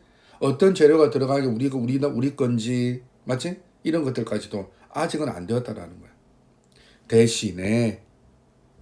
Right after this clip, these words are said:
우리는 뭘 가지고 있냐? A string of 하면은 일련의, 일련의, fad 하면은 유행하는,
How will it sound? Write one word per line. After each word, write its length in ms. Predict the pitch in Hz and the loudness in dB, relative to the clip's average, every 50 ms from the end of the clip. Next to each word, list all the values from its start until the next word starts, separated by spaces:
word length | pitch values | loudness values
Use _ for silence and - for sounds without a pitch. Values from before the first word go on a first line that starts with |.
| - _ _ _ _ _ _ | -20 _ _ _ _ _ _
우리는 720 | - 117 120 123 117 107 95 95 113 127 135 139 131 117 110 - - _ _ _ _ _ _ - - | -4 -2 0 2 2 2 2 2 2 2 2 2 2 0 -4 -8 -14 _ _ _ _ _ _ -14 -4
뭘 240 | - 107 110 123 143 | 2 4 6 6 6
가지고 340 | 139 131 113 110 107 95 92 | 4 2 -2 -2 -4 -6 -6
있냐? 400 | 92 92 95 107 110 107 107 - _ _ _ _ _ _ _ _ _ _ _ _ _ _ _ _ _ - | -6 -4 -4 -2 -4 -4 -6 -10 _ _ _ _ _ _ _ _ _ _ _ _ _ _ _ _ _ 0
A 120 | 131 131 123 | 4 4 4
string 480 | 123 - - - - 175 175 180 175 | 4 0 -4 -4 -4 -2 -2 0 2
of 180 | 165 151 139 123 | 2 2 2 2
하면은 320 | 117 110 113 120 135 147 135 - _ _ _ _ - | 0 0 0 -2 -2 -4 -6 -10 _ _ _ _ -6
일련의, 920 | - 151 151 151 151 147 147 147 131 113 101 95 90 101 113 123 120 110 110 - _ _ _ _ _ _ _ _ _ _ - | -4 0 2 2 2 4 4 4 4 4 2 2 0 0 0 2 0 0 -4 -8 _ _ _ _ _ _ _ _ _ _ -4
일련의, 880 | 139 139 139 135 127 117 104 95 90 87 92 104 113 117 113 110 107 - _ _ - _ _ _ _ _ _ _ _ _ _ - | -2 0 0 0 0 0 -2 -2 -4 -6 -4 -2 0 0 0 -2 -4 -8 _ _ -20 _ _ _ _ _ _ _ _ _ _ -20
fad 400 | - - - 170 170 180 165 165 | -12 -4 0 0 2 2 2 2
하면은 480 | 139 123 117 110 113 131 156 170 180 - - _ _ _ - - - | 2 4 4 2 2 2 2 0 -2 -6 -12 _ _ _ -18 -10 -2
유행하는, 640 | 101 110 127 139 151 160 156 156 156 151 117 95 | 2 4 8 8 8 8 6 4 2 2 0 -2